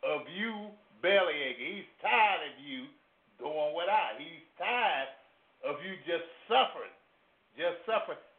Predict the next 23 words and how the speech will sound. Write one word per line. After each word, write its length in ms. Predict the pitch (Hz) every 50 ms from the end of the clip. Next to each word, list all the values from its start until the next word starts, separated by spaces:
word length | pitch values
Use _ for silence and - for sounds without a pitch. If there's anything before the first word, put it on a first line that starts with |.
| _ - -
So 320 | 185 170 160 160 151 - - 247
he 480 | 302 330 339 330 302 240 - - - - _ _ 220
will 240 | 131 143 147 143 - -
take 160 | 175 160 143
it 80 | 139 131
upon 460 | 135 131 - - 147 139 135 135 160
himself 560 | 214 233 202 - - - 147 127 113 - - - - - _ _ _ _ _
to 80 | 160 151 - 160
do 80 | 160 151 - - 165
something 240 | 143 123 - 117
about 400 | 113 110 117 113 104 92 82 76
it. 60 | - - - - _ _ _ _ _ _
He 400 | 220 254 277 294 294 285 269 254 220 185
will 160 | 175 170 160 - - -
change 320 | 180 151 135 120 101 92
it, 120 | 95 101 - _ _ _ _ _ _ _ _ -
and 320 | 196 196 196 190 185 180
you 480 | 196 226 277 320 320 320 294 247 233 226 - - - _ - 120
will 240 | 147 190 202 190 196 196
be 260 | 190 180 165 151 - - - -
changed. 640 | 254 277 311 311 302 285 233 190 147 127 - _ _ _ _ _ _ _ _ _ _ _ _ _ _ _ _ -
You'll 300 | 147 190 226 254 254 254
be 240 | 254 240 233 208